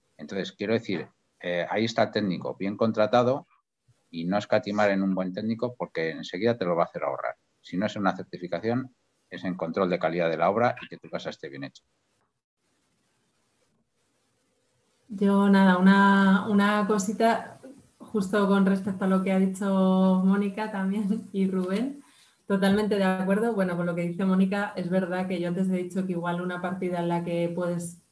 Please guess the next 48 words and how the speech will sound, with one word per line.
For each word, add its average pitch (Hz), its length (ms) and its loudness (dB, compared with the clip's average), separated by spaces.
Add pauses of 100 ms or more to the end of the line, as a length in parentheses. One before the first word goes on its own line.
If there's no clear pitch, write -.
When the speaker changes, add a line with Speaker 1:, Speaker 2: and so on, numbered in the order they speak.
(160)
Speaker 2:
pedir 175 260 -2
ayuda 190 520 6 (240)
es 175 240 -6
en 180 120 -2
Revoco, 180 560 -2
pero 170 200 -4
creo 175 240 0
que 175 40 0
es 170 120 -4
también 170 280 -2
porque 175 200 -2
nosotros 170 320 -4
llegamos 165 340 -2
muy 165 120 -2
cansados 165 600 -4
ahí 165 200 -2
ya 196 280 -4 (400)
y 190 120 2
luego 170 260 4
se 165 80 -4
nos 160 140 -6
hizo 160 160 -8
muy 151 160 -6
largo. 165 380 0 (320)
Pero 175 180 4
es 165 100 2
verdad 175 300 4
que 190 80 6
lo 185 140 8
que 175 60 4
nos 170 220 2
agotó 185 800 4
<laughs> - 40 -10
fue 185 100 2
la 175 100 2
estructura 175 540 -4
de 156 100 -4
madera. 165 520 -4 (340)
Entonces, 170 640 -2
y 175 120 0
además, 165 440 0
pues 175 140 0
es 170 140 0
algo 175 280 2
que 175 100 2
te 170 180 2
da 175 180 4
como 180 640 6